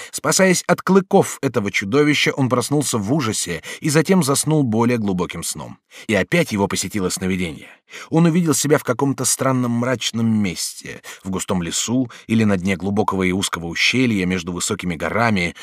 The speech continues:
откуда шла вверх тропинка, весьма заметная вначале, но скоро тропинка, по которой он шел вперед, стала уже, и чем дальше он шел, тем она становилась все уже и темнее, и, наконец, исчезла совершенно.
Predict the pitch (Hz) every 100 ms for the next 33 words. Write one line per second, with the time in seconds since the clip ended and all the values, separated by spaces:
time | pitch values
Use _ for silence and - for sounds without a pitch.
0 | - 107 - 117 101 - 110 104 87 107
1 | 107 - 92 87 147 139 - 80 82 -
2 | 98 90 95 92 90 82 87 85 - 127
3 | 131 131 - _ _ 113 117 117 - 127
4 | 120 123 - 123 117 107 101 101 104 95
5 | 113 - 107 107 98 - 95 92 92 -
6 | 135 156 110 90 85 - - 123 - 123
7 | 110 131 131 110 101 98 - - 139 113
8 | 107 101 104 - 107 107 113 98 - 110
9 | - 127 110 107 92 110 120 139 117 107
10 | 107 110 107 - 131 113 101 - 92 87
11 | - 147 120